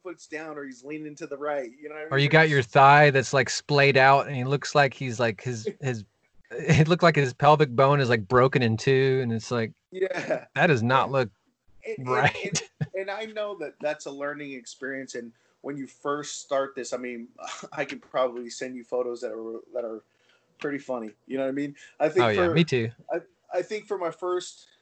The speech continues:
Speaker 1: photos, like, most of them were just standing straight up. <laughs> You know what I mean? 'Cause I
Speaker 2: Vanilla
Speaker 1: couldn't do
Speaker 2: pose.
Speaker 1: anything else.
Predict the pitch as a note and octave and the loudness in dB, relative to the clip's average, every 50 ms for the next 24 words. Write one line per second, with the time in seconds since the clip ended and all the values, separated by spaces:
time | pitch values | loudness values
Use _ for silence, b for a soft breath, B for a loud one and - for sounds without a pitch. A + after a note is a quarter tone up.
0 | _ _ _ _ _ _ - D#3 D3 D3 D3+ D3+ C3+ C3 C3 A#2+ B2+ B2 A#2 B2+ | _ _ _ _ _ _ -8 -6 -6 -4 -4 -6 -6 -8 -8 -8 -8 -8 -8 -8
1 | C3 C#3 C#3 - D3+ C3 C#3+ C#3+ C3+ B2+ B2 B2 A#2 C3 A#2+ - - - - - | -8 -8 -8 -10 -12 -10 -10 -8 -8 -8 -8 -8 -10 -12 -12 -12 -12 -12 -12 -10
2 | B2 B2 B2 B2 A#2+ A#2 A2+ - - C3 A#2 A#2+ A#2+ A2+ A2 - - _ - G#3 | -10 -10 -10 -10 -12 -12 -14 -12 -8 -6 -4 -4 -4 -4 -4 -6 -10 _ -6 -6
3 | - - - - A3 - - - A#3 G3+ - - A#3 A3 - - - - - A#3 | -2 0 2 2 2 2 0 0 -2 -2 -4 -8 -14 -14 -12 -14 -16 -12 -8 -8
4 | A3+ C#3 B2 G3+ C3 B2+ C3 C3 B2+ B2 A#2 A#2 C3+ C3+ B2+ B2 B2 A#2 A2 - | -8 -6 -4 -4 -2 0 2 2 2 2 2 2 2 2 0 0 -2 -6 -8 -12
5 | - - - D3+ D3+ D#3 D3+ D3+ D3+ | -14 -16 -16 -14 -14 -14 -12 -14 -14